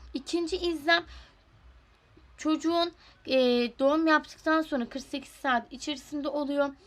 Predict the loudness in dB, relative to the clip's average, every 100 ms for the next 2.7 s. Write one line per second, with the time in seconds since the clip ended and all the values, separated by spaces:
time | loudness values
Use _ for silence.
0 | -20 -20 _ -10 -4 -4 -2 -2 -4 0
1 | -2 -2 -4 -2 -2 0 -2 -2 -8 -10
2 | -8 -6 -4 -6 -2 0